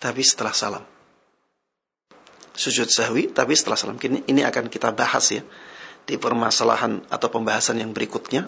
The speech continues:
atau di pertemuan yang berikutnya, kapan sujud sahwi. Apakah sebelum salam,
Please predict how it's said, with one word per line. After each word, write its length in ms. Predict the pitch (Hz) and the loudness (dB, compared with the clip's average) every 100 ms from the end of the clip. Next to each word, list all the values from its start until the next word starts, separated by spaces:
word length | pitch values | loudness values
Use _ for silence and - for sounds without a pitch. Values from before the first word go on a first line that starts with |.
| 113 | -2
atau 160 | 110 | -2
di 160 | 107 104 | -4 -6
pertemuan 320 | - 110 107 | -6 -2 -2
yang 160 | 110 101 | -4 -6
berikutnya, 480 | 101 117 - 151 - - - - - - - | -6 -6 -2 -2 -2 -16 -16 -16 -18 -10 0
kapan 480 | 123 - - 151 165 - - | 0 2 0 0 -2 -16 -14
sujud 320 | - 120 117 | -8 -4 -2
sahwi. 320 | - 107 104 - - - | -2 -2 -8 -16 -20 -2
Apakah 400 | 156 170 165 175 | 0 0 -4 -6
sebelum 460 | - 139 143 151 151 | -4 -2 -2 -2 0
salam, 300 | 156 180 | 0 -2